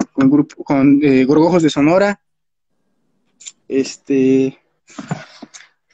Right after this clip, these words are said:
a ver, ¿dónde está Curculio? Por ejemplo, el género Curculio, ¿no? El género Curculio fue descrito por Linneo en mil setecientos cincuenta y ocho en su décimo,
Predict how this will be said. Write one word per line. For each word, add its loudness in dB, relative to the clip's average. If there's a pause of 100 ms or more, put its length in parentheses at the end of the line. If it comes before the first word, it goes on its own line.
(300)
a -8
ver, -2
¿dónde 0
está -6
Curculio? -4
Por -4
ejemplo, -4
el -6
género -2
Curculio, -4
¿no? -4 (360)
El -4
género 0
Curculio 0
fue 2
descrito -2
por -2
Linneo -2 (400)
en -12
mil -4
setecientos -10 (340)
cincuenta -6
y 2
ocho 0
en -6
su -4 (360)
décimo, 0